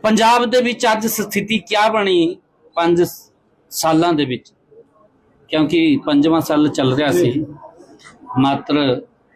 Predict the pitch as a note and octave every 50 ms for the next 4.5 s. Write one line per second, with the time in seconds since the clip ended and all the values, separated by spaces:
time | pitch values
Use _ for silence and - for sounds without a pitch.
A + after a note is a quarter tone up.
0 | _ _ _ _ _ _ _ _ _ _ - D3 D#3 - - D#3 D#3+ E3 D#3+ D3+
1 | D3 D3 D3 C#3+ C#3+ D3 D3 C#3+ C#3+ D3+ D3 C3+ C3+ C3 B2+ C#3 C3+ C3+ C#3 C3+
2 | C3 B2+ - C#3 C#3 C#3 C3 B2 A#2+ - - _ _ _ _ _ _ _ _ -
3 | - - - - _ - C#3 C#3+ C#3 C#3 C#3 C#3 B2+ B2+ B2+ C#3 C3+ C3 C3+ A#2
4 | A#2+ A#2 - - D#3 C#3 A#2 G2 -